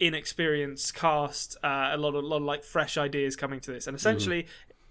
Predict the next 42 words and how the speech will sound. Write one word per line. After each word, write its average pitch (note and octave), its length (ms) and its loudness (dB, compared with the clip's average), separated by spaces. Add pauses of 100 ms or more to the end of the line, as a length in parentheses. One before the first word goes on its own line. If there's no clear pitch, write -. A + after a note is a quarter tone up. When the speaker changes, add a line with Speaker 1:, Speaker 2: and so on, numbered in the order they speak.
(140)
Speaker 1:
it D3+ 80 -6
tells A#3 240 6
the F3 40 -2
story. C#3 440 2
I C#3+ 40 -4
mean, C#3+ 180 -4
right G3+ 180 6
off D#3+ 80 0
the D#3+ 80 -6
bat, C3+ 280 2 (300)
we D#3+ 120 -6
get D3 240 2
the, C#3+ 100 -4
the D3+ 220 -8
point G#3 240 0
of D#3+ 80 -2
view D3+ 160 -6
shot C#3 420 -2
of, C3+ 560 -2
um, C3 560 -4
Michael D#3+ 300 0
Myers B2+ 640 -4
as, C3+ 420 -4
as C3+ 320 -4 (100)
what D#3 220 -2
is D3 80 -6
revealed D#3+ 300 -2
to D#3 60 -8
be C#3+ 220 -2 (220)
a C#3+ 80 -8
young F#3+ 280 6
boy, C#3+ 420 2 (260)
uh, C3+ 300 0
as C#3+ 260 -2
he C#3+ 320 -4
stalks - 800 -2
his C#3 420 -4
sister D#3 600 2
and C#3+ 240 -2
her C#3 480 -2
boyfriend, C#3+ 680 -2 (460)
who, C#3+ 360 0